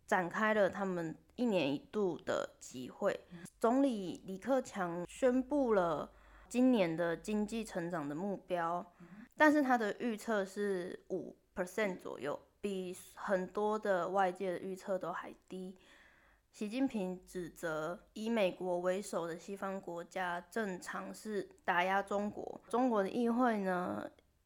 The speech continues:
Speaker 1: 被预测会同意一，一系列的改革。呃，这些改革会使习近平得到更多的直接控制。
Speaker 2: 还可以更多直接控制哦。
Speaker 1: 对，还可以对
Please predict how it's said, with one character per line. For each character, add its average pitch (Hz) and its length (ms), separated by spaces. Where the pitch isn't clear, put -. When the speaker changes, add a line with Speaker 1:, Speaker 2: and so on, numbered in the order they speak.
Speaker 1:
被 220 360
预 220 200
测 220 320
会 202 360
同 170 400
意 202 120
一， 214 280
一 202 80
系 233 360
列 220 220
的 139 380
改 - 300
革。 - 300
呃， 196 180
这 240 140
些 254 140
改 190 200
革 175 200
会 233 200
使 180 720
习 190 180
近 240 240
平 180 260
得 160 220
到 185 320
更 226 260
多 175 280
的 160 280
直 175 160
接 185 300
控 185 400
制。 - 260
Speaker 2:
还 175 100
可 208 100
以 208 40
更 202 180
多 156 120
直 - 100
接 - 100
控 - 200
制 - 120
哦。 - 120
Speaker 1:
对， 180 160
还 185 160
可 196 180
以 185 180
对 240 260